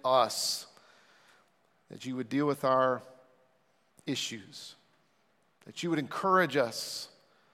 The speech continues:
that you would challenge us, that in all things you would convince us of the Savior and the good news of Jesus and what he has done. So God, we pray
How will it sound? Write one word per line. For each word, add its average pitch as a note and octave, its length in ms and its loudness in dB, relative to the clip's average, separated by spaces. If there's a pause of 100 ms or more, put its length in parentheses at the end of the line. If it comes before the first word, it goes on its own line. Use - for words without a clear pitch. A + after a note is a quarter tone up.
(320)
that - 160 -12
you D#3+ 80 -4
would C#3 100 -6
challenge F3 560 4
us, - 480 -6 (1080)
that C#3+ 200 4
in C#3+ 60 -6
all E3 280 6
things A#2+ 640 -4 (120)
you E3+ 520 -6 (100)
would D#3 400 0
convince C#3 680 -8
us - 500 -12 (1500)
of A#2+ 140 -10
the A2 60 -10
Savior G#2 600 -8 (280)
and A2+ 120 -8
the G#2+ 40 -10
good B2 220 -2
news B2 300 -8
of G#2+ 100 -16
Jesus A2+ 520 -12
and A#2 80 -14
what A2 100 -12
he A2 120 -10
has G#2 140 -8
done. G2+ 320 -12 (960)
So - 160 -10
God, C3+ 420 6
we B2+ 120 -6
pray D3+ 600 0